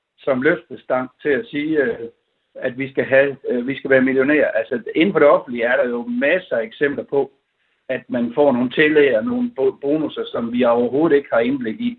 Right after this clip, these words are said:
Det vil være rigtig rart for en, en landbokommune som Odder at se, hvad i alverden der, hvordan deres lønpakke, den skruer sammen. Det er vores penge.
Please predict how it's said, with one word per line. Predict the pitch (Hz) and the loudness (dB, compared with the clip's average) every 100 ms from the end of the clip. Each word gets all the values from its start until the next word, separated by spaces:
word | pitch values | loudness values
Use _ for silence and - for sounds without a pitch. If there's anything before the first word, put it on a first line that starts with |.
| - | 2
Det | 185 | 4
vil | 214 | 6
være | 160 | 4
rigtig | 208 - 139 | 4 0 0
rart | 175 - | 0 0
for | - 131 | -2 -2
en, | 127 | -2
en | 127 127 123 | -2 -4 2
landbokommune | 139 175 147 - 131 147 147 _ _ _ | 2 2 -6 -4 -2 -2 -4 _ _ _
som | - 135 | -2 2
Odder | 156 139 - _ _ | 4 2 -2 _ _
at | 113 | -6
se, | 135 160 | -2 -2
hvad | - 127 | 0 0
i | |
alverden | 127 123 143 - 120 | 0 0 0 -2 -4
der, | 135 135 139 | 0 0 0
hvordan | 135 147 | 0 2
deres | 147 143 | 2 2
lønpakke, | 151 156 147 147 143 | 0 0 -2 -2 -4
den | 147 | -6
skruer | 143 143 | -10 -6
sammen. | 156 165 110 | -6 -6 -2
Det | 147 | 2
er | 156 | 4
vores | 180 202 | 4 4
penge. | 165 190 | 0 -2